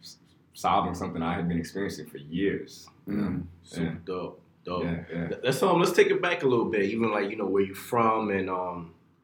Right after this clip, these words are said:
Speaker 3: you said your parents really inspired you to be entrepreneurial.
Speaker 1: Yeah.
Speaker 3: Um, exactly in what way? Like, what did they do, and how did that
Speaker 1: Well, my
Speaker 3: really play in your life?
Speaker 1: both, both of my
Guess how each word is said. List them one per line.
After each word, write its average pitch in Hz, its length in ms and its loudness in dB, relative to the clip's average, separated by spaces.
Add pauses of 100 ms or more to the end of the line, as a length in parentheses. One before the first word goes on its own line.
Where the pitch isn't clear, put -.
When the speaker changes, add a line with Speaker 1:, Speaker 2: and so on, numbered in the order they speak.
(320)
Speaker 3:
you 113 60 -2
said 117 240 6
your 113 100 4
parents 117 380 2
really 107 200 -2
inspired 98 480 -2
you 98 60 -6
to 98 80 -4
be 95 140 -6
entrepreneurial. 98 960 0
Speaker 1:
Yeah. 95 300 2
Speaker 3:
Um, - 120 -14 (420)
exactly 120 560 6
in 107 140 2
what 117 200 8
way? 113 200 8
Like, 87 200 0
what 101 200 0
did 95 120 -6
they 101 200 4
do, 98 400 4
and 87 160 -2
how 104 140 -2
did 95 160 -2
that 98 300 -2
Speaker 1:
Well, 85 260 0
my 113 180 2
Speaker 3:
really 131 180 10
play - 280 -2
in 90 60 -8
your 98 120 -2
life? - 220 -8 (840)
Speaker 1:
both, 147 360 8
both 160 240 8
of 151 80 0
my 110 300 2